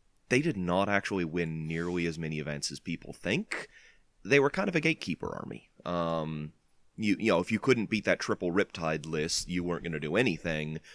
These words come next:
but triple Riptide did not stand up to Battle Company or to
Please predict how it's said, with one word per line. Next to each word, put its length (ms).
but 380
triple 340
Riptide 440
did 120
not 380
stand 340
up 140
to 60
Battle 360
Company 580
or 520
to 500